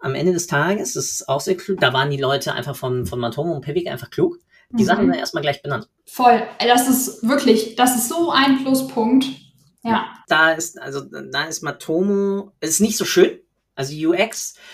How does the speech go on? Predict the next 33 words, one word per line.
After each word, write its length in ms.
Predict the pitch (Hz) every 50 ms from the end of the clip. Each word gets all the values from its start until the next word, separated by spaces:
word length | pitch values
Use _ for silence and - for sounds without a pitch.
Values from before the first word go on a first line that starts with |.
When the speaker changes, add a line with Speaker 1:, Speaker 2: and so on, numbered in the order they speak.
| - - - -
Speaker 1:
da 100 | - -
kann 120 | 240 240
man 100 | - -
Speaker 2:
Mhm. 60 | 233
Speaker 1:
echt 120 | - - -
noch 80 | 196
ein 80 | 185 185
bisschen 280 | 185 - 196 185 170
wieder, 300 | 170 175 170 165 160 160
wieder 160 | 160 160 156 151
Design-Geld 1120 | 151 139 143 143 156 180 185 185 185 - _ - - - - - 165 175 185 180 - -
reinschmeißen. 680 | 147 165 185 175 - 196 190 190 196 - 208 220 - _ _ - - - - _ _ _ _
Ähm, 340 | 147 147 147 147 147 147 143
aber 160 | - 143 151
ist 100 | - -
ja 140 | - 160 -
auch 60 | 143
nur 120 | 151 151 143
für 140 | - 151
solche 260 | 139 143 123 120 - 143
Nerds 300 | 139 147 147 143 - -
wie 40 |
ich 140 | 170 170 -
dann. 300 | - 185 190 196 202 202 - - - - _
Äh, 200 | _ - 139 139
toll, 280 | - - 147 160 190 220
<laughs> 240 | - - 214 214 -
das 100 | - - 175
muss 120 | 170 -
ja 80 | 202 196
nicht 140 | 190 -
schön 240 | - - 202 180 175
sein. 260 | - 185 - - -